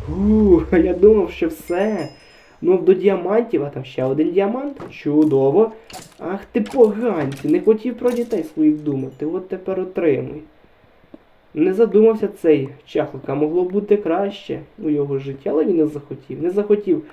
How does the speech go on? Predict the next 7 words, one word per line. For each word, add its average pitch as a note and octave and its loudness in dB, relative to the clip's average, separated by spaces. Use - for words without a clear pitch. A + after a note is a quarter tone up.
<laughs> - -4
виконувати E3 0
мої D3+ 0
такі... C3+ -8
Хороші - -2
вимови, C#3 -2
вимоги. B2+ -2